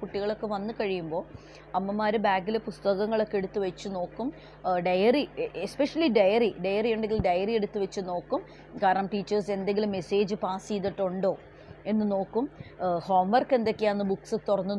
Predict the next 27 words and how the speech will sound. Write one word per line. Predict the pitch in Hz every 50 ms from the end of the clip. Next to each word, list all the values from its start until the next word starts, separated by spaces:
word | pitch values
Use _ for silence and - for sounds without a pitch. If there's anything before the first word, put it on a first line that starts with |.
| 196 185
നോക്കും. | 185 170 - 262 294 427 - - - - - - - 208
ഉം, | 277 - 427 - - - - 180
അത് | 175 165 226 233 - - 185 - -
ചെയ്തിട്ടുണ്ടോ | 202 180 180 185 202 269 208 269 262 240 226 226 226 226 220 220
എന്ന് | 208 208 202 - - 202 202 190
നോക്കും. | 185 185 - - 233 233 285 320 - - - - - - - - 180
ഏഹ്, | 180 170 - 185
ഇല്ലെങ്കിൽ | 190 202 208 214 220 247 254 - 233
കുറച്ചും | 208 185 - - 220
കൂടെ | 233 247 240
അവനെ | 208 208 196 - 208
പഠിപ്പിക്കും | 180 165 151 208 - - 214 - - 214 202 196
ഇരുത്തി, | 180 180 - - 247 339 - - - - - - - - - 175
അല്ലെങ്കിൽ | 196 214 220 226 240 247 - 202
അവനെ | 202 208 214 240 226
ഇരുത്തി | 214 202 214 - 262 -
പഠിപ്പിക്കാനുള്ള | 220 190 180 165 220 202 240 240 233 - -
സമയം | 202 180 180 185 220 254 262
കണ്ടെത്തും | 285 262 240 240 - - 175 - - - -
അല്ലേ? | 285 381 269 160 - - - - - - - - -
അങ്ങനെയാണ് | 190 226 247 254 269 320 -
സാധാരണ | - 262 240 254 262 262 262 254
നമ്മളുടെ | 247 247 240 247 233 -
ഫാമിലീസിലൊക്കെ, | 226 214 208 208 220 226 233 208 226 226 233 - - - - - - - - - - 226
നമ്മളുടെ | 226 220 226 220 220 208
വീടുകളിൽ | 220 214 196 202 208 214 214 233 240
നടക്കാറുള്ളത്. | 226 202 220 - 233 226 220 190 175 160 156 151 -